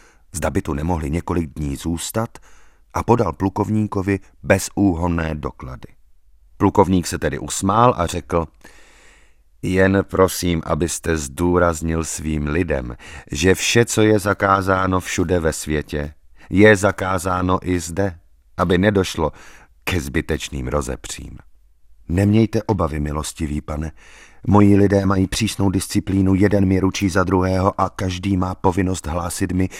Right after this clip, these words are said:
kdyby ten druhý dělal něco nepřístojného. Za to dostane odměnu, zatímco za zatajování je nepříjemný trest.“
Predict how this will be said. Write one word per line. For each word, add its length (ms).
kdyby 300
ten 240
druhý 420
dělal 360
něco 280
nepřístojného. 880
Za 200
to 120
dostane 420
odměnu, 440
zatímco 580
za 160
zatajování 1120
je 140
nepříjemný 640
trest.“ 480